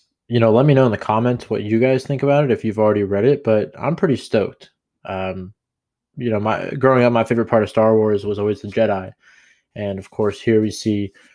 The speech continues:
four of them on the cover. Uh, so can't really beat that. So anyways, without further ado, I'm just gonna go ahead and, uh, start reading this to you guys and maybe, um, provide some commentary as well. I'm gonna start on this, uh,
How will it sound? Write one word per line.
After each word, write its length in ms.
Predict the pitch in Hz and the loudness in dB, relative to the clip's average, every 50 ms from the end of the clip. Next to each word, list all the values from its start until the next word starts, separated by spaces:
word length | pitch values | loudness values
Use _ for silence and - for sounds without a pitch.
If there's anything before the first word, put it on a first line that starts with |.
| - - _ | -20 -20 _
four 320 | _ - - 123 120 117 | _ -2 2 4 6 6
of 80 | 110 95 | 4 4
them 260 | 104 110 107 101 101 | 4 2 2 2 0
on 140 | 101 101 98 | -2 -4 -4
the 80 | 98 98 | -6 -6
cover. 500 | - - 123 120 110 107 110 113 - _ _ _ _ _ _ _ _ _ - - | 0 2 2 4 4 4 2 0 -6 _ _ _ _ _ _ _ _ _ -14 -10
Uh, 360 | 95 101 98 95 95 92 87 - | -8 -6 -4 -4 -4 -6 -8 -10
so 160 | 113 - 120 110 | -10 -10 -10 -6
can't 240 | - 120 113 98 | -4 -4 -4 -4
really 180 | 107 110 104 104 | -4 -4 -4 -4
beat 340 | 98 95 117 113 107 - - | -6 -6 -6 -8 -6 -6 -4
that. 340 | - 104 98 95 - - - _ _ _ _ _ _ _ _ _ _ | -4 -2 -2 -2 -4 -8 -12 _ _ _ _ _ _ _ _ _ _
So 320 | - - 120 113 107 107 104 - _ _ _ - | -4 2 4 4 4 2 0 -12 _ _ _ -4
anyways, 500 | - 165 156 139 127 123 120 120 - - - - - | 0 2 4 4 6 6 4 4 2 -4 -16 -12 -8
without 260 | 139 127 147 151 135 | -2 2 2 2 2
further 280 | - - 143 135 139 131 | 4 2 2 4 4 2
ado, 420 | 117 104 131 151 160 151 131 120 _ _ _ _ | 4 2 2 2 0 -2 -4 -8 _ _ _ _
I'm 140 | - 131 170 | -12 -10 -10
just 160 | 190 - - | -10 -10 -8
gonna 160 | 117 113 110 | -8 -8 -4
go 100 | 107 113 | -2 -2
ahead 240 | 110 107 117 117 117 | -2 -2 -2 -4 -4
and, 160 | 117 117 113 | -4 -6 -4
uh, 360 | 113 113 113 113 113 113 104 | -4 -2 -2 -2 -2 -4 -6
start 280 | - - - 135 127 123 | -8 -8 -6 -4 -4 -2
reading 220 | 117 123 151 180 | -2 -4 -4 -4
this 140 | 151 107 - | -6 -6 -8
to 120 | _ - 107 | _ -10 -8
you 80 | 101 | -6
guys 320 | 98 98 101 101 101 98 - | -4 -4 -4 -4 -6 -8 -10
and 160 | 104 101 104 | -12 -12 -10
maybe, 460 | 107 110 110 110 113 110 110 110 110 | -10 -10 -8 -6 -6 -4 -2 -2 -2
um, 360 | 110 107 107 107 104 104 101 101 _ _ _ _ _ _ _ _ - - - _ _ _ | -2 -2 -4 -6 -8 -10 -16 -20 _ _ _ _ _ _ _ _ -20 -20 -20 _ _ _
provide 280 | - 127 110 117 117 113 | -4 0 2 2 2 2
some 120 | - 113 | 0 -6
commentary 540 | - - 113 110 113 110 - - 113 107 104 | -6 -2 -2 -2 -2 -2 -2 0 2 2 2
as 100 | 98 90 | 2 0
well. 340 | 95 101 101 95 90 - _ _ _ _ _ _ _ _ _ _ _ _ _ _ _ _ _ _ _ _ _ _ - | 0 -2 -2 -2 -4 -6 _ _ _ _ _ _ _ _ _ _ _ _ _ _ _ _ _ _ _ _ _ _ -6
I'm 80 | - 147 | -2 0
gonna 100 | 147 127 | 0 0
start 240 | - - 131 120 | 2 4 4 4
on 160 | 113 110 110 107 | 4 4 2 2
this, 240 | 107 104 - - | 0 -2 -2 0
uh, 400 | - 107 104 101 98 95 95 95 | 0 2 2 4 2 2 -2 -4